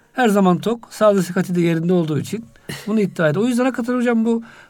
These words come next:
sufilerin özellikle açlığı kullanmasının sebebi yani orucu, e, bu manada, e, tabii tamamen İslamiyet'ten alınmış.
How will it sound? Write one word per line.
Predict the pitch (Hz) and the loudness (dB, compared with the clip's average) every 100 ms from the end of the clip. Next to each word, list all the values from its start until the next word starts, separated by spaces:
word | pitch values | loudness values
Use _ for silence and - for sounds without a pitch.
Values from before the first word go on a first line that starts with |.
| _ | _
sufilerin | - 233 226 226 240 226 - | -2 0 2 4 4 0 -2
özellikle | 196 202 226 214 156 - - _ - - _ | 0 2 0 -2 -4 -4 -12 _ -20 -20 _
açlığı | 175 170 202 185 | -2 0 -2 -2
kullanmasının | 185 185 180 165 180 | 0 2 2 0 -2
sebebi | 147 165 170 165 147 - | -2 -2 -2 -2 -4 -6
yani | 151 143 | -4 -4
orucu, | 147 147 139 147 143 139 | -2 -4 -2 -2 -4 -6
e, | 127 123 123 123 139 - | -10 -8 -10 -10 -12 -10
bu | 156 | -2
manada, | 151 143 135 147 202 - - - _ - | 0 2 0 -2 -6 -10 -20 -20 _ -12
e, | 156 | -10
tabii | 143 196 214 220 | -2 -2 -2 0
tamamen | 202 185 233 | 0 2 -2
İslamiyet'ten | - 208 208 226 | -4 -2 -2 0
alınmış. | 185 147 - - - | 0 0 -4 -8 -14